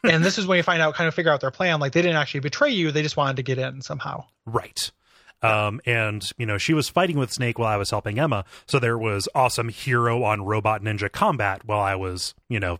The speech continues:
Speaker 2: talking about chopsticks and hair. <laughs>
Speaker 1: Yeah.
Speaker 2: Um,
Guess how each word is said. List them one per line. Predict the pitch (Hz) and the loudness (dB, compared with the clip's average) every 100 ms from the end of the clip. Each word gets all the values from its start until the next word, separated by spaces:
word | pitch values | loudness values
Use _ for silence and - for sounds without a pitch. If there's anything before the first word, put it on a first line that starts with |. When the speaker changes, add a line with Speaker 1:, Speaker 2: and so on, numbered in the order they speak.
| - | -2
Speaker 2:
talking | 104 - 98 | -4 -2 -8
about | 95 | -6
chopsticks | - 123 - 110 - | -2 -2 -2 -8 -8
and | 95 | -10
hair. | 98 92 | -10 -12
<laughs> | - - - - 131 120 196 | -14 -20 -20 -2 0 4 4
Speaker 1:
Yeah. | 131 208 220 - | 6 4 2 2
Speaker 2:
Um, | 226 180 | 0 0